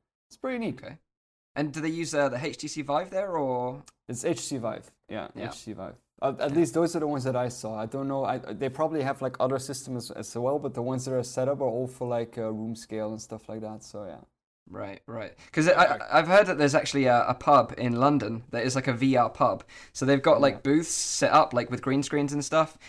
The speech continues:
Speaker 2: and then they've got screens above each booth so you can see what they're seeing, uh, whilst they're experiencing V R, and then have a couple of beers as well. So, uh, if we're ever all in London together, like, we have to
Speaker 1: Definitely.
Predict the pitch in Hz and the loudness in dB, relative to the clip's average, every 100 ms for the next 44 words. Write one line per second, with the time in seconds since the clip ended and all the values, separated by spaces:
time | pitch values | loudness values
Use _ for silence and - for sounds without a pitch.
0 | - 131 135 135 131 135 - 151 147 135 | -4 2 4 4 4 0 2 4 4 4
1 | 135 131 131 - 143 131 - 127 123 123 | 4 4 2 2 2 2 0 -4 -2 -2
2 | - 135 127 - - _ - 110 127 131 | 0 2 2 0 -4 _ -8 0 2 2
3 | 143 147 156 156 - 117 120 120 123 - | -2 -2 -4 -8 -8 -2 -2 0 -2 -2
4 | 117 - 135 123 - 131 117 120 135 160 | -6 -6 -4 -4 -4 -6 -4 0 0 0
5 | - - - - 135 143 151 151 131 151 | -8 -20 -10 0 4 4 6 4 2 -2
6 | 160 160 151 151 175 123 - 127 131 131 | -2 -2 -2 2 4 4 0 0 2 2
7 | 127 - - - - 139 160 175 190 196 | 0 -4 -18 -20 -6 0 8 10 10 8
8 | 185 175 170 170 165 156 151 151 170 185 | 8 6 6 4 2 -2 0 2 0 -2
9 | 185 - 139 - 127 143 131 - 147 120 | -6 -4 -4 -2 -6 -4 -6 -2 -2 -2
10 | 123 107 101 101 | -6 -10 -12 -16